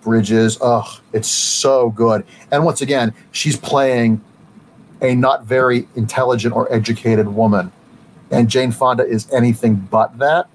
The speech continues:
And you completely buy this performance. And Jeff Bridges, oh,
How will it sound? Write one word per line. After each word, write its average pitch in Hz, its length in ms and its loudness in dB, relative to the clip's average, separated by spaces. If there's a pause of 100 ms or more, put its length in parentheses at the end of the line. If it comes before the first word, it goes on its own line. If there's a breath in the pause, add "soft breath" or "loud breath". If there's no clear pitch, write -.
(140)
And 113 280 2
you 107 80 0
completely 120 680 -2
buy 113 220 0
this 107 140 -12
performance. 104 580 -2
And 107 100 2
Jeff 139 260 0
Bridges, 127 340 -2 (280 loud breath)
oh, 147 240 2